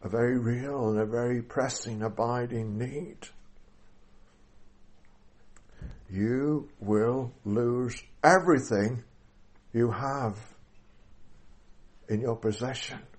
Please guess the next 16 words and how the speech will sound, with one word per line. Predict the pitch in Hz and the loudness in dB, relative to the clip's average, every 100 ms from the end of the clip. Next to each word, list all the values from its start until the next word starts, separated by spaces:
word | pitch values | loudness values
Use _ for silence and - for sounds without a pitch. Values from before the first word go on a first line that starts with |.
| - - - - - - | -20 -20 -20 -20 -20 -10
now. | 101 156 - - - - - - - - - - - - - | -6 -6 -6 -12 -18 -20 -20 -20 -20 -20 -20 -20 -20 -20 -4
You | 143 | 2
will. | 202 247 - - - - - - - - - - - - - - - - - | 4 4 0 -8 -20 -20 -20 -18 -18 -18 -20 -20 -20 -20 -20 -20 -20 -20 -20
Because | - 123 113 | -16 -12 -4
one | 120 127 | -4 -4
day | 123 113 107 147 151 - - - | -2 0 2 0 -4 -18 -20 -14
you | - | -8
will | 123 143 | -6 -4
die | 151 208 214 82 - - - - - - - - - - - | -2 0 0 -2 -6 -20 -20 -20 -20 -20 -20 -20 -20 -20 -16
and | 95 | -4
have | 107 107 | -4 -2
to | 110 | 0
leave | 107 117 110 | 2 2 0
it | 110 | 2
all | 107 110 | 2 2
behind. | 113 95 113 156 160 - - | -2 -6 -8 -8 -12 -14 -20